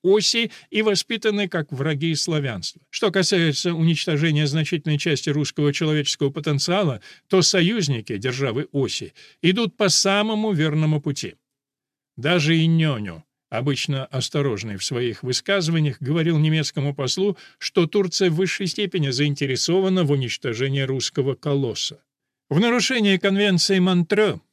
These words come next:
Турция пропускала через Черноморские проливы немецкие и итальянские военные корабли и транспорты. Летом и осенью тысяча девятьсот сорок второго года,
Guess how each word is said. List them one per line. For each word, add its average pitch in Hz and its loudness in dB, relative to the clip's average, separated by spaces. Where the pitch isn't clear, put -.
Турция 208 2
пропускала 165 -2
через 143 -2
Черноморские 156 0
проливы 175 0
немецкие 160 0
и - -4
итальянские 151 -2
военные 143 0
корабли 151 -2
и 143 -2
транспорты. - -10
Летом 175 2
и 180 2
осенью 156 2
тысяча 156 -2
девятьсот 151 0
сорок 131 -4
второго 143 0
года, 185 0